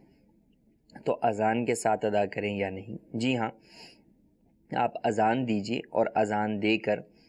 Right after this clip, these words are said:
अदा कीजिए। हाँ, अगर ख़वातीन हैं तो वो अजान नहीं देंगी, फिर कोई मर्द है तो वो अजान दे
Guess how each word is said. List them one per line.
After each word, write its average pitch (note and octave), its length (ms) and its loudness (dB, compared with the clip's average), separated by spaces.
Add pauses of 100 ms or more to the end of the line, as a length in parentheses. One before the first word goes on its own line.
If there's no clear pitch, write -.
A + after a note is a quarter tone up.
(340)
अदा G#2+ 260 2
कीजिए। G#2 340 -6
हाँ, B2 200 0
अगर B2 180 0
ख़वातीन C3 600 2
हैं B2 180 -2 (960)
तो C3 160 0
वो C#3 140 4
अजान A2+ 360 2
नहीं A2 260 -2
देंगी, A2+ 340 0 (420)
फिर G#2 160 -2 (220)
कोई A2+ 160 2
मर्द A#2 340 0
है A#2 160 0
तो A2+ 140 2
वो G#2 160 2
अजान G2+ 500 -2
दे G#2 180 -2